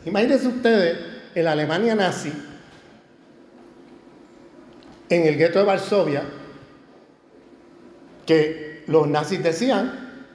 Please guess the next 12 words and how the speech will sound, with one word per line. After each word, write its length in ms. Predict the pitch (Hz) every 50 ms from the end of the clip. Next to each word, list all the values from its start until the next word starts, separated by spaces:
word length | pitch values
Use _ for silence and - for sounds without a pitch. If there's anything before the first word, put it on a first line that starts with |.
| - - - -
que 120 | - 147 127
estos 300 | 127 131 - 139 131 135
tipos 280 | 156 170 - 277 233
eran 220 | 185 160 147 160 175
unos 200 | 196 214 202 -
terroristas 580 | 220 208 202 170 135 - - - - - - - - - - - - - - _ _ _ _ _ - - - - - - - - - - - - - - - -
y 60 | 160
justificaban, 1000 | 165 165 156 156 151 147 131 139 - - 339 381 330 262 269 269 269 - - - - - - - - - - - - - - - - -
eh, 460 | - 147 139 127 123 95 92 - - - - - - - - - - -
acabar 440 | - 147 135 139 135 143 156 - -
con 180 | - 269 269
ellos 300 | 254 220 196 196 196 254